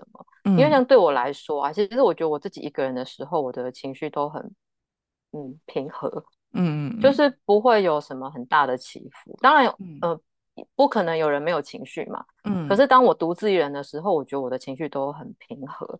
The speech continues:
Speaker 2: 嗯。
Speaker 1: 就是那个快乐啊，或者是悲伤啊，或者是什么的，可能都不会是大起大落。
Speaker 2: 嗯。
Speaker 1: 然后我大部分的时候也很少会在，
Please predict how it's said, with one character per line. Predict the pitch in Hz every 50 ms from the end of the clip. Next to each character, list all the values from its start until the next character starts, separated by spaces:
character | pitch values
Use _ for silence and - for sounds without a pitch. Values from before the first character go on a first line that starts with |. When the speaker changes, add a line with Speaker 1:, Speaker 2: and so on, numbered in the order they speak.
| _ _ _ _ _ -
Speaker 2:
嗯。 | 196
Speaker 1:
就 | 214
是 | 226 247 240
那 | 233 226
个 | 196 185 175 165 165 165 165 - _
快 | - - 220 190 170 170
乐 | 165 180 175 160 151
啊， | 131 120 120 - 117 101 135 165 _
或 | - 185 170
者 | 151 143
是 | - -
悲 | 170 - - 147 147 147
伤 | - - - 135 127 131
啊， | 123 117 120
或 | 165 185 165
者 | 147 139
是 | 160 170
什 | 170 - 139
么 | 120 - -
的， | - - - - _ -
可 | 127
能 | 120 123 131
都 | _ - 151 151
不 | 151 _ -
会 | 139 160 147 143
是 | 139 - - 139 131 127 127 _ _ _ _ _ _ _ _ _ _ _ _ _
大 | - 165 131 -
起 | - - - - - -
大 | - - - - -
落。 | - - 50 - _ _ _ _ -
Speaker 2:
嗯。 | 190 196 180
Speaker 1:
然 | 160 143
后 | 151 190 196
我 | 156 143
大 | - - 185 180
部 | 170 185
分 | 175 185 160
的 | 151 143
时 | 143 - - 131 -
候 | 165 151 143 - -
也 | - - - 135 131 127
很 | 135 156 151 165
少 | 196 175 135 143
会 | 170 175
在， | 170 170 160 156